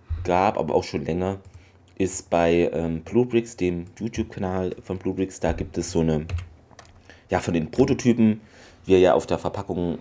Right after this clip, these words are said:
das hatten wir ja verlinkt, wie die Verpackung aussehen von den, der ersten Welle an Stargate-Modellen. Da gibt es Prototypen, das ist natürlich mit diesen bunten Klemmbausteinen einfach nur, dass man schon mal sieht, wie es dann von der Größe her oder von der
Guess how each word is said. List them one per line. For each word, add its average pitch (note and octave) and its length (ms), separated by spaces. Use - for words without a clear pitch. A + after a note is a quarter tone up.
das - 160
hatten E2+ 100
wir E2 60
ja E2 80
verlinkt, F#2 320
wie E2+ 40
die E2+ 80
Verpackung - 460
aussehen E2+ 360
von F2 120
den, D#2+ 300
der - 120
ersten - 300
Welle D#2+ 180
an D#2 120
Stargate-Modellen. E2 1600
Da G2 80
gibt - 180
es - 180
Prototypen, G2 580
das - 140
ist C#2+ 100
natürlich E2+ 300
mit D#2+ 140
diesen D#2 220
bunten A2 320
Klemmbausteinen E2+ 680
einfach E2 240
nur, E2+ 220
dass E2 160
man E2 100
schon E2+ 140
mal D#2+ 120
sieht, - 360
wie F2+ 80
es - 160
dann D#2 180
von D#2 140
der D#2 80
Größe F2 360
her D2+ 360
oder D#2+ 180
von D2+ 200
der C#2 320